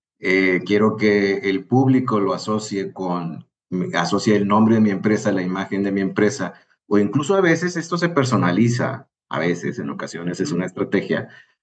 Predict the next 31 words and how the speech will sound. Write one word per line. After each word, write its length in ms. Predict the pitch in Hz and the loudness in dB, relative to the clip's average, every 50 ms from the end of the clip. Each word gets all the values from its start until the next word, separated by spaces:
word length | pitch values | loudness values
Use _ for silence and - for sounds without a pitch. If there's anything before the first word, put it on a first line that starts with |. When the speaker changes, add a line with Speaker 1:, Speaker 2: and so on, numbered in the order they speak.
| _ _ - | _ _ -4
Speaker 1:
esto 200 | - - - 127 | -2 2 2 2
se 100 | 147 139 | 2 2
personaliza 880 | 123 151 139 123 139 131 127 117 117 117 113 - 135 131 143 147 - - | 2 2 2 4 4 4 6 6 6 4 4 4 2 2 2 2 0 2
y 160 | 120 113 110 110 | 2 4 4 6
es 460 | 110 117 127 131 127 - - - - - | 6 4 4 2 2 -2 -4 -6 -8 -4
la 200 | 107 104 104 - | -2 0 0 2
cara 220 | - 117 131 156 | 2 2 2 2
visible 500 | 170 170 156 - - - 131 131 143 156 156 | 2 0 -4 -4 0 2 4 4 4 2 2
de 60 | 151 | 0
la 100 | 151 143 | 0 0
empresa, 400 | 143 139 143 139 131 - 180 180 | -2 -2 -2 -2 -2 -2 -6 -2
que 120 | - 131 | 0 0
no, 180 | 113 110 113 117 | 0 0 -2 -2
que 100 | - 107 | 0 0
hay 100 | 104 120 | 2 2
empresas 340 | 151 160 - 160 143 170 170 | 2 0 -2 -4 -4 -4 -6
que 80 | 165 143 | -6 -4
tienen 220 | - 127 123 127 127 | -2 0 2 2 2
una 180 | 127 131 127 | 2 0 -2
ca-, 200 | 127 110 98 - - | -2 -4 -6 -6 -10
o 80 | 90 | -10
sea, 220 | - 90 87 90 - | -8 -8 -8 -4 0
que 220 | 95 95 85 - | 0 0 0 2
cuyo 560 | - 98 95 95 95 92 90 85 85 - _ _ _ _ _ _ _ _ _ _ | 2 2 4 4 4 2 2 0 -2 -6 _ _ _ _ _ _ _ _ _ _
propietario 840 | - 104 101 - - 104 101 - - 101 107 110 117 135 143 143 143 139 | 0 0 0 2 0 0 -2 0 2 2 2 4 4 4 4 4 4 4
o 400 | 135 131 123 - 110 107 104 - | 4 2 0 0 -2 -2 -4 -4
principal 600 | - 101 98 90 - 98 85 - 104 101 104 101 | -4 -8 -8 -6 -8 -8 -4 -2 0 2 2 2
consejero 560 | - 127 127 127 117 - - - 117 117 123 123 | 2 2 2 0 0 0 0 0 2 2 2 4
o 80 | 123 | 4
director 360 | 113 107 104 - - 107 104 | 2 2 0 -2 -2 -6 -4
general 480 | - 123 113 110 104 101 104 107 104 | -2 -2 -2 0 0 0 0 -2 -4